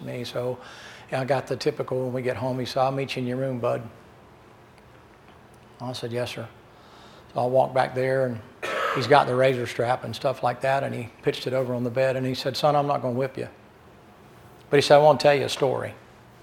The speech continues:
He said, "There was a man sitting behind you today." And he said, "I've been going by his place of business, and I've been talking to him, and I've been trying my best to get him to come to church just so he could learn about the Lord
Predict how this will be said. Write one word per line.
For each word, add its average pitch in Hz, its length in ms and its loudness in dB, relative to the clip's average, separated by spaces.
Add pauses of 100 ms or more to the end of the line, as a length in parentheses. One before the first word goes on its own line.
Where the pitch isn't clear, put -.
(800)
He 156 120 0
said, 143 180 2
"There 196 120 6
was 165 120 2
a 139 60 6
man 139 380 4
sitting 139 300 -2
behind 123 460 -4
you 123 220 -10 (180)
today." 120 400 -2 (1300)
And 147 120 6
he 143 80 2
said, 139 160 2
"I've 160 180 6
been 143 140 0
going 151 240 2
by 147 180 6
his 147 160 -2
place 147 320 2
of 120 80 -6
business, 151 480 -2
and 117 100 -8
I've 139 200 0
been 123 140 -6
talking 139 380 2
to 123 80 -4
him, 139 340 -2
and 123 100 -4
I've 131 180 -2
been 117 140 -6
trying 135 360 -4
my 131 160 -2
best 127 340 -4
to 127 60 -10
get 131 200 -4
him 131 260 -6
to 120 80 -6
come 135 300 -6
to 117 80 -10
church 135 400 -2
just 110 220 -8
so - 120 -6
he 131 80 -4
could 117 140 -10
learn 131 220 -4
about 131 260 -2
the 131 60 -6
Lord 131 360 -2